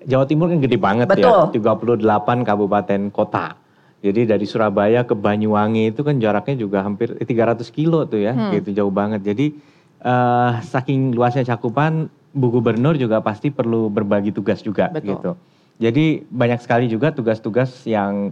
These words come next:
Speaker 1: dilimpahkan dari Bu Gubernur, baik yang sifatnya kemasyarakatan maupun yang sifatnya government, ke, ke administratif gitu. Jadi,
Speaker 2: Ya.
Speaker 1: eh, dan empat puluh juta penduduk, compare
Speaker 2: Luar
Speaker 1: itu
Speaker 2: biasa.
Speaker 1: sama Malaysia tiga puluh juta,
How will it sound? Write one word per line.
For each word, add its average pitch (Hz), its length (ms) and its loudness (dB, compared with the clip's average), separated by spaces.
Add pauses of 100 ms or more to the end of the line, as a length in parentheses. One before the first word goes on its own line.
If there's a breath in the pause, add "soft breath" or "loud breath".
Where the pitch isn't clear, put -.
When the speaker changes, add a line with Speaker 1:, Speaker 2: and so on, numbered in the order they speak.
Speaker 1:
dilimpahkan 107 640 -2
dari 101 320 -2
Bu 95 160 -6
Gubernur, 104 560 -2
baik 104 320 -2
yang 101 80 -4
sifatnya 104 480 -4
kemasyarakatan 104 1200 -4
maupun 123 320 -2
yang 156 160 0
sifatnya 143 640 -2 (160)
government, 170 560 0
ke, 135 80 2 (320)
ke - 80 -6
administratif 127 720 -2
gitu. 107 240 -4
Jadi, 107 320 -2 (480 soft breath)
Speaker 2:
Ya. - 80 -4
Speaker 1:
eh, 113 520 2 (120)
dan 143 240 2
empat 147 240 0
puluh 156 160 2
juta 131 240 0
penduduk, 131 400 -2 (640)
compare 196 400 2
Speaker 2:
Luar 180 160 2
Speaker 1:
itu 180 80 2
Speaker 2:
biasa. 127 320 2
Speaker 1:
sama 113 240 2
Malaysia 113 560 0
tiga 107 240 0
puluh 107 240 -2
juta, 107 420 -2